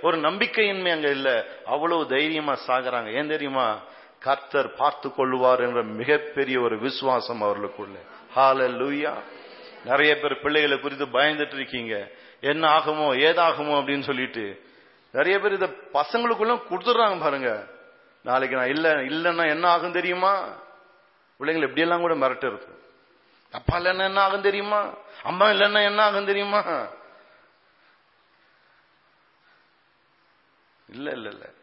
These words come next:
இயேசு இல்லைன்னா என்ன ஆகும் தெரியுமான்னு அதை சொல்லி கொடுத்து வளருங்க. ஹல்லேலூயா.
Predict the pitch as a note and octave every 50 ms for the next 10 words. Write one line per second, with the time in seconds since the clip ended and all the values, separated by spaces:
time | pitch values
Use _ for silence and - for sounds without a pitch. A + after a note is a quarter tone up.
0 | _ _ _ G2+ A2 B2 C#3 D3+ D3 - - C#3 C#3 C3 C3 C3 C3 B2+ C3 C3+
1 | C3+ B2 A#2 B2 C3 C3+ C3 B2 A#2+ B2 A#2+ G#2+ B2+ A2+ G#2+ A2 A2 A2+ A2+ A2+
2 | A2+ G#2+ A2 A2 A#2 A2+ - C3 A2 G#2+ A2 G2 G2+ G2 - - G#2 F#2+ G2+ G2+
3 | F#2 F#2+ G2 G2+ G2+ G#2 - B2 B2 B2 B2 B2 A#2+ A#2 A#2 B2+ C3 C3 C3+ C3+
4 | - - D2+